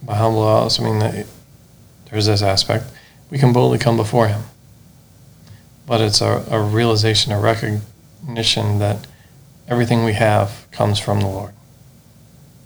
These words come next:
He raises up, he sits down, he is the one that blesses us with everything.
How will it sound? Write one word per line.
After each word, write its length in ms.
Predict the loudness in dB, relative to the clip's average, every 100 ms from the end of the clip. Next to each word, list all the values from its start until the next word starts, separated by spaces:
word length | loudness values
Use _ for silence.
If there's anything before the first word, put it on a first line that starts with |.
| -20 -20 -20
He 100 | -12
raises 420 | -2 2 2 2
up, 320 | 2 2 -2 -14 -14
he 80 |
sits 320 | -4 -2 0 0
down, 420 | 2 2 2 -2 -8 -18 -20 -20 -20 -20 -20 -12
he 420 | -4 0 0 -4 -6
is 140 | -4
the 80 | 0
one 140 | 0
that 100 | 0
blesses 380 | 2 2 2 -2
us 560 | 0 0 0 -2 -4 -12 _ -20 -20 -20 -20 -20 -20 -20 -18
with 140 | -4
everything. 380 | -2 0 -2